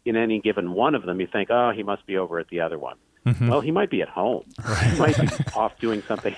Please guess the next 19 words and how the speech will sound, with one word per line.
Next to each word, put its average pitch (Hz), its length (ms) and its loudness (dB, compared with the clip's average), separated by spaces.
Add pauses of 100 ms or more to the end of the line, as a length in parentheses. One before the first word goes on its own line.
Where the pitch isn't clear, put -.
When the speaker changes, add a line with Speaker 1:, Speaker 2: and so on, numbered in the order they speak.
Speaker 1:
<laughs> - 120 -4
else, 127 140 2 (160)
but, 104 160 -2 (520)
but 135 180 2
you 143 100 2
just 151 240 2
don't 131 220 2
know. 131 380 -2 (300)
And 113 140 -4
I 117 80 -2
think 123 220 -4
it's 113 120 -4 (220)
kind 135 180 0
of 113 80 0
inevitable 113 500 0
that - 200 -14
you 104 80 -6
spend 110 260 0
less 101 160 2